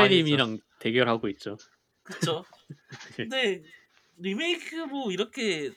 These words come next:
Speaker 2: 확실하게 잘 뽑아 버리면은 그, 어 이런 식의 리메이크가 나와 주는 거면 어 저, 뭐지? 자, 자, 지-, '지난 십 년보다는 확실히 좋은데?'라는 생각이 들긴 하는데.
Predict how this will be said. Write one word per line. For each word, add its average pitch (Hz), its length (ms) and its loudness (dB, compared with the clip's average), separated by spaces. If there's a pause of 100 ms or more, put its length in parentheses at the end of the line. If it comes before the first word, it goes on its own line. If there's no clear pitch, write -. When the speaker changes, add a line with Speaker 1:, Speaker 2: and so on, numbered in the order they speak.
Speaker 2:
확실하게 226 540 -4
잘 127 240 -4
뽑아 175 280 -6
버리면은 139 680 -8 (180)
그, - 180 -18 (800)
어 160 500 4
이런 240 420 10
식의 262 240 4
리메이크가 196 560 4
나와 151 260 8
주는 165 280 -2
거면 151 320 0
어 151 320 2
저, 131 200 -4 (140)
뭐지? 135 420 -2 (160)
자, - 360 -4
자, 131 280 0
지-, - 140 -14
'지난 151 300 -2
십 170 180 -12
년보다는 160 480 -4
확실히 185 280 -4
좋은데?'라는 127 1300 -4
생각이 170 400 0
들긴 120 380 -6
하는데. 113 520 -6